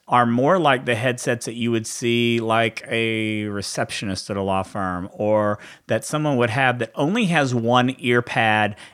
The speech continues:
and not the other one. I prefer having two over the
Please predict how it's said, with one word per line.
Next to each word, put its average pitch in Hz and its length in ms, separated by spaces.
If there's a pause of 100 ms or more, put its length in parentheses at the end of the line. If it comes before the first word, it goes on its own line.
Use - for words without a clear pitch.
and 113 160
not 120 200
the 117 140
other 107 240
one. 107 300 (340)
I 156 140
prefer 156 540
having 123 340
two 135 720 (180)
over 170 320
the 170 160